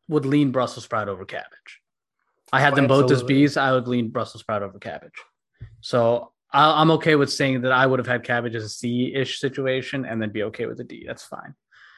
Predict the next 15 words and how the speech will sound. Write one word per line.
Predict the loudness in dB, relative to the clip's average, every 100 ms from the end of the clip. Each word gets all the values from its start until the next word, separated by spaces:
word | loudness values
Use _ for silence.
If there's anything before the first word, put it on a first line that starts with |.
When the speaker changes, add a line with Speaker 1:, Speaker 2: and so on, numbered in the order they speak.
| _ _ 0
Speaker 1:
I, | 2
it | 6
won't | 6 6
be | 4
an | 2
F. | -2 -8 -20 _ _ _ _ _ _ _ _ _ _ _ _ _ -12
I'll | -6
tell | 0 0
you | 0
that. | -4 -8 _ _ _
And | -2 -2
Speaker 2:
Okay. | 4
Speaker 1:
carrots | 6 6 4 0
are | 0 2 4
next. | 2 -2 -10 -14